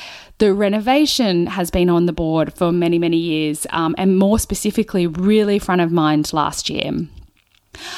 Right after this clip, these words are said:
I've had relationships, what my relationships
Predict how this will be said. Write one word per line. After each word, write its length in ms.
I've 200
had 600
relationships, 1120
what 420
my 160
relationships 960